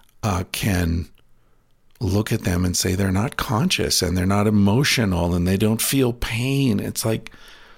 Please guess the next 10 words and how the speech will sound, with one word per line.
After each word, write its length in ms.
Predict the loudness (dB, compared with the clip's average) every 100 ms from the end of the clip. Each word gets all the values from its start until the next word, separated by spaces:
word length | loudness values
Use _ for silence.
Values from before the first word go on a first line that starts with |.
| -20 -20 -20 -8
come 220 | -2 0
on, 400 | 0 0 -4 -10 -20 -20 -20 -20 -20 -20 _ -20 -20 -20 -10
look 260 | -4 -2 -2
at 120 | 0
what's 260 | 0 0 0
right 220 | 0 2
in 140 | 0
front 300 | 0 -2 -2
of 120 | -2 -6
you. 200 | -10